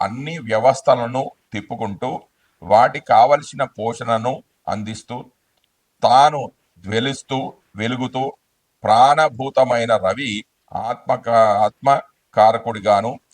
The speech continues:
శరీరంలో హృదయకారకుడిగాను నిర్దేశించడంలో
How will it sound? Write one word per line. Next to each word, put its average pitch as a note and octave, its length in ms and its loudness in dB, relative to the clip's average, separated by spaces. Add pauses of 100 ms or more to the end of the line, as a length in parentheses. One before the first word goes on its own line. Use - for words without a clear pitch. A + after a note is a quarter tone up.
(240)
శరీరంలో C3 540 -4 (100)
హృదయకారకుడిగాను A#2 1200 0 (560)
నిర్దేశించడంలో A2 1300 -4